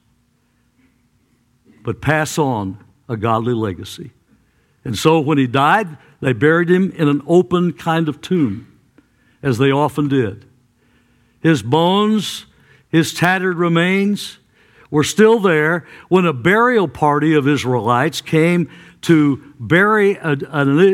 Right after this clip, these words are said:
Israeli man, but a band of marauders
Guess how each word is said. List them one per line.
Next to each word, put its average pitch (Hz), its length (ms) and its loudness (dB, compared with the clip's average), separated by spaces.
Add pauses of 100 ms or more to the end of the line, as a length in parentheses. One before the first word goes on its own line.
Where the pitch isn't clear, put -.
(140)
Israeli 175 600 2
man, 156 560 0
but 185 420 0 (560)
a 143 100 0
band 190 460 0
of 185 100 -2
marauders 160 960 0